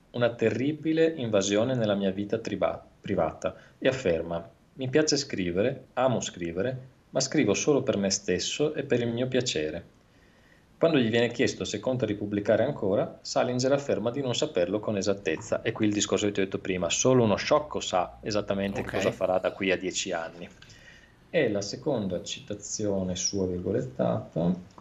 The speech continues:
Speaker 1: sì, do-, dopo lui dov-, dovette andare in causa, fare un processo per questi qua che gli avevano plagiato il libro senza il suo consenso. E, e lui quindi è costretto a parlare, a rispondere alle domande del giudice.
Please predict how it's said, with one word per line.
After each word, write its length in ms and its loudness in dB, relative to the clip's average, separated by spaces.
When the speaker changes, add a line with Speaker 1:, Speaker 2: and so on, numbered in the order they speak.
Speaker 1:
sì, 140 4
do-, 140 8
dopo 260 6
lui 180 6
dov-, 240 4
dovette 300 0
andare 260 4
in 80 0
causa, 640 0
fare 160 0
un 80 -4
processo 480 0
per 120 -4
questi 280 -6
qua 160 4
che 140 -4
gli 60 -2
avevano 400 0
plagiato 480 -2
il 60 -6
libro 220 -2
senza 240 -6
il 60 -6
suo 120 -4
consenso. 760 -4
E, 800 2
e 80 6
lui 160 6
quindi 200 4
è 20 -6
costretto 560 2
a 60 2
parlare, 380 2
a 60 4
rispondere 460 0
alle 140 0
domande 300 -2
del 160 -6
giudice. 440 -8